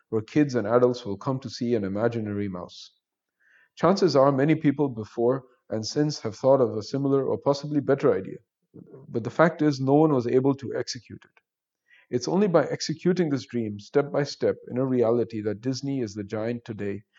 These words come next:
and for generations to come. The best way to get started is by quit talking and start doing. This is what Walt Disney said.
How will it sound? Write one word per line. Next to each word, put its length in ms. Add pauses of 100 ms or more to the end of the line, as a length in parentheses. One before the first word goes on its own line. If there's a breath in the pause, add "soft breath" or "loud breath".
(220 soft breath)
and 160
for 100
generations 680
to 100
come. 260 (880 soft breath)
The 80
best 400
way 440 (160)
to 60
get 160
started 440 (480)
is 120
by 160
quit 320
talking 400
and 120
start 320
doing. 280 (800)
This 160
is 100
what 200
Walt 240
Disney 260
said. 220